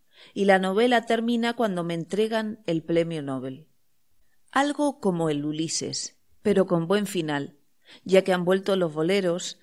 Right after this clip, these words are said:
y para el próximo siglo, exactamente dentro de diez años, se anuncia la llegada del amor a la tierra. El hombre vivió en las grandes capitales del mundo, Buenos Aires,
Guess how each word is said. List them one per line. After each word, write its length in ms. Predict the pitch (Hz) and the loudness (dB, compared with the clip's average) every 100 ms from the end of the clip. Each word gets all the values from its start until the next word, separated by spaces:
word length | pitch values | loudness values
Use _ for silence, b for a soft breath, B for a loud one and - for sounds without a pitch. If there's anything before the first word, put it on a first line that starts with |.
| b | b
y 120 | - | -6
para 220 | 175 185 170 | 2 4 4
el 120 | 165 | 2
próximo 480 | 220 220 226 170 165 | 0 2 -2 -2 -2
siglo, 480 | 226 233 233 - - | 0 -2 -2 -4 -4
exactamente 960 | 170 - 233 233 - 170 220 202 170 | -6 -2 -2 -2 -6 -2 -2 -2 -2
dentro 400 | 190 214 202 160 | 0 0 -2 -4
de 180 | 143 131 | -4 -8
diez 380 | - 196 208 226 | -4 -2 -2 -2
años, 440 | 247 240 208 165 B B B | -2 -2 -4 -6 B B B
se 180 | - 175 | 2 2
anuncia 400 | 180 214 - 196 | 2 -2 0 0
la 120 | 160 | 0
llegada 500 | 151 180 214 220 214 | 0 0 0 0 -6
del 220 | 170 160 | -2 0
amor 280 | 143 151 160 | 0 -4 -4
a 60 | 143 | -4
la 140 | 139 | -6
tierra. 480 | 147 147 - 147 _ _ _ _ _ _ _ _ _ _ _ _ | -8 -10 -10 -16 _ _ _ _ _ _ _ _ _ _ _ _
El 140 | - 269 | -8 -6
hombre 240 | 294 240 | -2 -2
vivió 300 | 170 151 190 | -2 0 2
en 100 | 185 | 2
las 100 | 156 | -2
grandes 320 | 151 190 180 170 | -4 -4 -4 -8
capitales 580 | 165 143 - 151 165 | -8 -8 -6 -4 -4
del 120 | 156 139 | -6 -6
mundo, 460 | 156 160 143 139 _ _ | -6 -8 -10 -16 _ _
Buenos 340 | - 117 - - | -16 -14 -8 -2
Aires, 540 | 175 190 202 208 202 | 0 2 -2 -4 -6